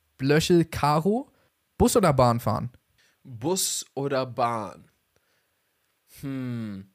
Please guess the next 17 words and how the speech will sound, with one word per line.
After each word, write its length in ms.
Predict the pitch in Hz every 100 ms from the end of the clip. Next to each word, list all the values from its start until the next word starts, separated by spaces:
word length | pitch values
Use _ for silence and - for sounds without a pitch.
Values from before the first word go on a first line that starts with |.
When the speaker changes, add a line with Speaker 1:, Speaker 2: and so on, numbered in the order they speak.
| _ _ _ _
Speaker 2:
Es 180 | 135
hat 220 | 156 139 -
beides 460 | 143 180 180 -
seinen 400 | 151 143 139 135 _ _ _ _ _
eigenen 760 | 143 156 156 160 156 156 156 156 -
spezifischen 1000 | - 147 - - 156 - 139 131 120
Vibe. 400 | 123 127 208 - _ _ _ _ _ _ _ _ _ _ _ _ -
Weißt 180 | 143
du, 40 | 160
was 100 | 143
ich 120 | -
meine? 300 | 135 160 247
Speaker 1:
Ja. 340 | 147 139 156 - _ _ _ _
Speaker 2:
Also 200 | 160 180
in 220 | 202 202
der 240 | 208 202 139
Regel 540 | 175 226 202 208 226